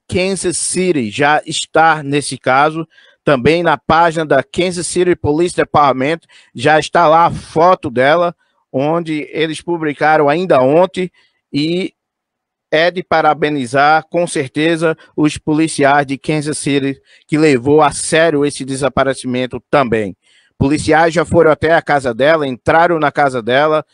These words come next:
não tem rastro dela, ela não está dentro da casa dela. Investigadores privados também foram ainda ontem na casa, não conseguiram achar ela. Estamos nesse momento querendo informação do carro dela.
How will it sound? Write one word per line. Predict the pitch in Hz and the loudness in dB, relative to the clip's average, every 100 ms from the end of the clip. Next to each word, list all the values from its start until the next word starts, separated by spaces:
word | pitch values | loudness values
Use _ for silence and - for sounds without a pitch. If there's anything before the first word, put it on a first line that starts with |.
| _ _ _ _ _ _ - | _ _ _ _ _ _ -8
não | 127 160 185 | 0 2 2
tem | 180 147 | -2 -4
rastro | 123 151 175 180 165 127 | -2 2 2 0 -4 0
dela, | 139 156 | 2 4
ela | 147 147 | 2 2
não | 139 175 | 0 -2
está | 208 - 156 165 | -2 0 2 2
dentro | 147 139 135 | 0 -4 -2
da | 127 | -2
casa | 120 123 110 | 0 -2 -2
dela. | 101 117 151 156 147 _ _ - | -2 0 2 0 -2 _ _ -6
Investigadores | 143 151 - 170 156 180 175 | -2 -2 0 0 2 0 -2
privados | - 165 147 120 156 180 156 | -2 -2 0 2 2 2 -2
também | 147 127 160 160 | -6 -4 -4 -4
foram | - - 185 185 147 | -6 2 4 4 4
ainda | 139 180 160 | 2 2 2
ontem | 135 165 175 151 | 2 2 0 -2
na | 123 | -4
casa, | - 143 160 156 156 _ _ - | 0 2 2 0 -6 _ _ -4
não | 135 180 214 | 0 2 0
conseguiram | 202 190 - 143 135 165 185 175 - _ _ | -2 -4 -2 -4 -2 0 2 0 -4 _ _
achar | - 147 - 151 123 | 0 0 0 2 4
ela. | 139 160 165 156 _ _ - | 4 4 2 -2 _ _ -8
Estamos | 135 - 180 180 | -4 0 0 2
nesse | 175 175 180 | 0 0 0
momento | 151 139 151 175 151 | 2 2 0 -2 -4
querendo | - 147 143 170 156 | -2 0 2 0 -2
informação | 135 165 160 165 - 165 | -2 0 0 -2 -2 -4
do | 156 | -4
carro | - 143 127 | -2 0 0
dela. | 120 151 165 165 | 2 4 4 0